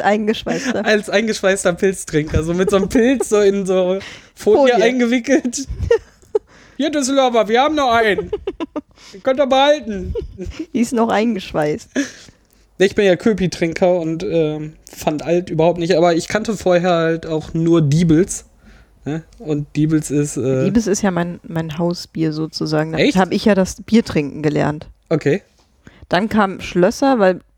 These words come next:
Speaker 1: Lidl hatte so eine <laughs> Aktion mit so pfandfreien Si-,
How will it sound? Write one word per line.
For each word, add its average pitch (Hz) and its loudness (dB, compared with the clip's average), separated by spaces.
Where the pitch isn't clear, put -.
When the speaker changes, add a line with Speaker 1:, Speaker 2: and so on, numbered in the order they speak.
Speaker 1:
Lidl 240 2
hatte 226 2
so 202 0
eine 233 6
<laughs> - 0
Aktion 294 2
mit 262 2
so 220 2
pfandfreien 233 0
Si-, - 0